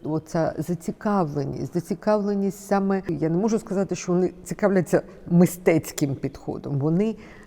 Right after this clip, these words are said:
е, їх цікавить, е, інакше відображення, от я так для себе просто формулюю, н-, ніж те,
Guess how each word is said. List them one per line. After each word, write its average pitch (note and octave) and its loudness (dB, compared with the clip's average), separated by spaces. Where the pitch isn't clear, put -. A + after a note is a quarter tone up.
е, F#3 2
їх G3+ -4
цікавить, G#3+ -4
е, G3+ 4
інакше G#3+ 0
відображення, F#3 2
от C#3+ -2
я E3+ 6
так D3+ 0
для E3+ 2
себе D3+ 2
просто D3 -2
формулюю, D3 2
н-, F3 0
ніж A#3 0
те, B3+ 8